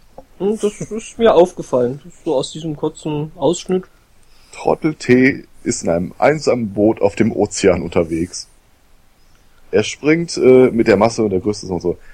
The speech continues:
Speaker 2: Er springt mit einer Geschwindigkeit von X aus dem Boot raus. Mit welcher, äh, Geschwindigkeit entfernt sich das rettende Boot von ihm?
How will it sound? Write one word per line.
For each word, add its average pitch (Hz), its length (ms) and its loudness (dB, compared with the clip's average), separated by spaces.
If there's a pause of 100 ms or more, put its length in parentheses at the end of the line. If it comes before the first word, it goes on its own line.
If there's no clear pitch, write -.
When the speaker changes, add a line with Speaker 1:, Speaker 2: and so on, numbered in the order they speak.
(360)
Speaker 2:
Er 95 120 4
springt - 360 -4
mit 110 100 0
einer 98 140 0
Geschwindigkeit 127 520 -2
von - 160 -8
X - 280 -4
aus - 160 -2
dem 98 120 -2
Boot 90 300 -2
raus. 80 240 -2
Mit - 160 -6
welcher, 117 600 4
äh, 95 40 2
Geschwindigkeit 147 580 0
entfernt 104 360 -2
sich 107 100 -4
das - 180 -6
rettende 92 300 -2
Boot 80 180 -4
von - 160 -4
ihm? - 240 -6